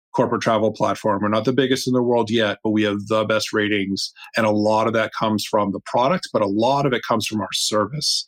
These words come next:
and just how good our agents are. And so that's the, you know, this is the third aspect of our culture.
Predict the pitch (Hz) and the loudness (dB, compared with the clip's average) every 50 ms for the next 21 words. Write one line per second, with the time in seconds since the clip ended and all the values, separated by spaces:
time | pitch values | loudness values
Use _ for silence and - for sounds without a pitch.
0 | _ - - - - - - - 110 107 98 110 101 - - - 110 107 104 - | _ -18 -18 -18 -18 -10 -4 -2 0 2 2 2 0 0 0 0 0 2 2 2
1 | 113 107 107 104 95 - 104 101 - - 139 139 - - 151 156 170 190 196 - | 2 2 2 2 2 2 0 0 0 0 -2 0 0 0 2 2 2 2 0 0
2 | _ - - - - 123 110 104 - - 107 104 101 - 104 98 98 98 - - | _ -2 -2 0 2 2 0 0 2 2 2 2 2 2 0 2 2 0 0 0
3 | - - - 107 98 95 - - 104 98 98 98 95 - - 107 - - 107 107 | -2 0 0 -2 -2 -2 0 0 0 0 0 -2 -2 0 0 0 0 0 -2 0
4 | - 107 104 101 - - 113 | 0 0 -2 -2 -2 -6 -8